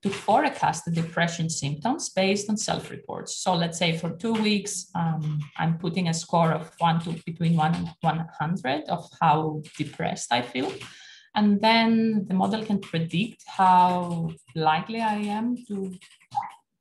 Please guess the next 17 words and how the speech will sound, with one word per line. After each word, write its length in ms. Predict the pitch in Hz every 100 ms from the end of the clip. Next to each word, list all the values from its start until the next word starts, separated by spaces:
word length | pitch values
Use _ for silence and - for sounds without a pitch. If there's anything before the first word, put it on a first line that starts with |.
| _
have 200 | 185 165
depression 640 | 160 - 143 170 - 285 370 427 - _ - _ _ _ - -
based 280 | 208 196 190
on 100 | 175
these 220 | 160 165
self-reports. 920 | - 165 - - - - - - - - 131 - -
What 180 | 196 196
they 120 | 180
did 280 | 170 330 381
is 100 | 262
they 100 | 180
utilized 540 | 180 185 180 175 170 -
an 120 | 165
R 120 | 160
N 160 | 170 165
N 280 | 160 175
with 120 | 175